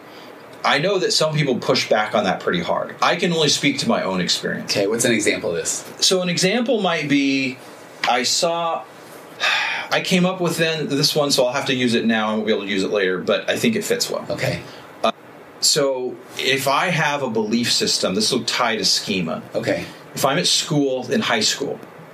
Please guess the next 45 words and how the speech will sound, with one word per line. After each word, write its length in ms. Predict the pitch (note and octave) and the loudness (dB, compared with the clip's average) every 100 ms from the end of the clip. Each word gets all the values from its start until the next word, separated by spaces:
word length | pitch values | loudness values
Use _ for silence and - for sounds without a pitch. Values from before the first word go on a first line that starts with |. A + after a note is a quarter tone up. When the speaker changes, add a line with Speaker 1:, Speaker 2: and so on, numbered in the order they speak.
| - - | -20 -16
Speaker 1:
okay, 260 | - A#2 A2 | -2 0 2
and 120 | G#2 | 0
there's 220 | A2 A#2 | 0 0
a 40 | A2 | -2
kid 440 | - A#2 G#2+ G#2 - - - - | 2 2 2 -2 -10 -20 -20 -4
that 300 | A2+ G2+ F2+ - - - | 0 0 -2 -6 -14 -2
I 420 | A2+ A#2 A2+ A2+ | 0 2 0 0
s-, 320 | G#2+ - - - - F2+ A2 | 2 0 -2 -10 -16 -10 2
don't 260 | B2+ B2+ | 2 4
know 380 | A#2+ A2+ G#2+ G#2 | 2 2 0 -2
much 480 | G2 G#2 G#2 - - | 0 0 2 0 0
about, 540 | G2 - D3+ D3+ - | 0 2 2 0 -2
I 100 | - | 0
don't 180 | G#2+ A2+ | 0 2
know 180 | G#2 G#2+ | 0 0
him 140 | G#2 | 0
personally, 800 | F#2 E3+ D#3 - D3 C#3+ C#3+ C3+ - - - - - | 0 0 2 2 2 2 0 -2 -6 -16 -18 -20 -6
my 140 | A2 G#2+ | 0 0
perception 600 | - A2+ D3+ C#3+ - G#2+ | 2 2 4 2 0 2
is 340 | G#2+ G#2+ G2+ F#2+ | 2 2 2 2
that 180 | G#2+ G#2+ | 2 2
he 220 | A2+ G#2+ | 0 2
might 280 | G#2 G#2 F#2 | 2 0 0
be 180 | G#2+ G2+ | 0 0
a 60 | |
little 340 | F#2+ G#2 G#2 F#2 | 2 2 0 0
bit 320 | G#2 F#2+ - | 2 2 0
of 100 | F#2 | -4
a 40 | E2 | 2
dumb 280 | G#2+ G#2 F2+ | 2 2 2
jock 340 | F2+ F2+ - | 2 2 0
bully. 340 | E2 D2+ - - - | -2 -2 -4 -10 -4
Speaker 2:
Okay. 300 | G2+ G2+ - | 0 0 0
Speaker 1:
That's 260 | - G#2 - | 2 2 2
what 80 | G#2 | 0
my 100 | G2 | 2
schema 420 | - - F#2 F2 | 0 2 0 2
is. 320 | C2+ D2+ - A#2+ | 0 -2 -2 0
Speaker 2:
Yeah. 260 | A#2+ - - - - | 0 -2 -10 -16 -2
Speaker 1:
And 520 | G#2+ G2+ G2 G2 F#2+ | 2 2 2 0 -2
we're 80 | G2 | 0
walking 360 | G#2 B2+ B2 B2+ | 2 2 2 2
down 220 | A#2+ A#2 | 4 2
the 60 | G#2+ | 2
hall, 500 | G#2+ G#2 G#2 G2+ | 2 2 0 -2